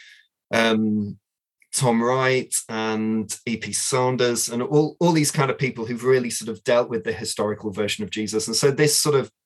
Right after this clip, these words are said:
this sort of gallery of Jesuses, of which one do you pick, I've been really, really aware of. So, so what that means is that when,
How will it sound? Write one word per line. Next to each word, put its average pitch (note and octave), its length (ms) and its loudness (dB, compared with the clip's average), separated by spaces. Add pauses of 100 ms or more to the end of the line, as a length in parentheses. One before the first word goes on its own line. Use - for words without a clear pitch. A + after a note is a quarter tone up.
(100)
this D3 180 4
sort D3 140 0
of G#2+ 160 -12
gallery C#3 500 2
of A2 140 -6
Jesuses, A2+ 880 -6 (520)
of G#2 180 -4
which B2 360 2
one A2+ 500 0
do A2 120 -6
you G#2 120 -6
pick, G#2 560 0
I've A2 220 0
been A#2+ 160 0
really, A2+ 320 2
really G#2+ 220 0
aware A2 340 0
of. G2+ 140 -6
So, C3+ 400 0
so - 160 -6
what D#3+ 260 0
that C#3+ 160 -2
means C#3+ 400 0
is A2 200 -8
that - 120 -12
when, C3+ 400 2